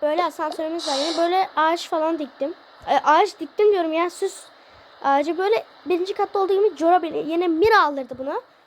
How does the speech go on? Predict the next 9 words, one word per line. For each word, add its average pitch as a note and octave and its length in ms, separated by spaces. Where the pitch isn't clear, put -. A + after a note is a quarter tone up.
Buraya A4+ 420
uymadı G4 440
bence. C#4 460
İki, - 380
yani D#4+ 240
hadi. D#4+ 260
Ne F4+ 100
bileyim B4+ 340
işte. - 280